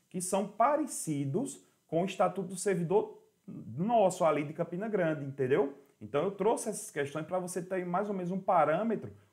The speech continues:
como a idecam pode, como a idecam, ou como a idecam não, como a, a idecam pode cobrar esses institutos. Beleza, galera? Tranquilo? Então, olha só.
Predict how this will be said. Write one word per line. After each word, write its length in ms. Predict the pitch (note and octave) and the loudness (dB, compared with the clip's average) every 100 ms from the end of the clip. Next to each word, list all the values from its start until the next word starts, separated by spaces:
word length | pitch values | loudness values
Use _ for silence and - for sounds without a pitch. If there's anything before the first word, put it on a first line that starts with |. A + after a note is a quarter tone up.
| _ | _
como 320 | G3+ C4+ D4+ | 2 2 4
a 60 | G#3+ | 0
idecam 460 | D3 D#3 D#3 C#3+ | 2 0 2 0
pode, 440 | C3 - C#3+ C3 - | -2 0 0 2 0
como 200 | D#3+ F#3+ | -4 -2
a 80 | F3+ | -4
idecam, 480 | C#3 C#3+ C#3+ C#3+ C#3 | -2 -4 -4 -8 -2
ou 240 | C3 G#2 | -2 -2
como 220 | - C3 | -6 -6
a 40 | C#3+ | -4
idecam 360 | C#3 C#3 E3 | -2 -2 -2
não, 180 | D3+ C3 | -2 -4
como 220 | - C3 | -4 0
a, 140 | C#3+ C#3 | 0 2
a 120 | C#3+ | 2
idecam 680 | E3 E3 F3 F3+ C#3+ D#3 E3 - _ _ - | 0 -2 -4 -2 -4 -2 -4 -12 _ _ -2
pode 240 | C#3+ D3 | 0 0
cobrar 720 | C#3+ D#3+ C3+ A2+ A2+ C3 - _ - | 0 -2 2 2 2 0 -12 _ -6
esses 320 | C3+ C#3 C#3 | -4 -4 -4
institutos. 640 | C#3 C#3+ - - F3 - | -6 -6 -6 -4 -4 -6
Beleza, 440 | - G#2+ B2+ C#3 F3+ | -6 0 4 4 4
galera? 440 | E3+ C3 F#2 F2 _ _ | 2 2 2 -6 _ _
Tranquilo? 560 | C3 C3 C3+ D#3 A#3 - _ _ _ | -10 -2 0 0 -2 -8 _ _ _
Então, 280 | G#2+ D3 D#3 | -4 2 4
olha 180 | E3+ | 4
só. 420 | G#3 E3 F#2+ - | 4 4 4 2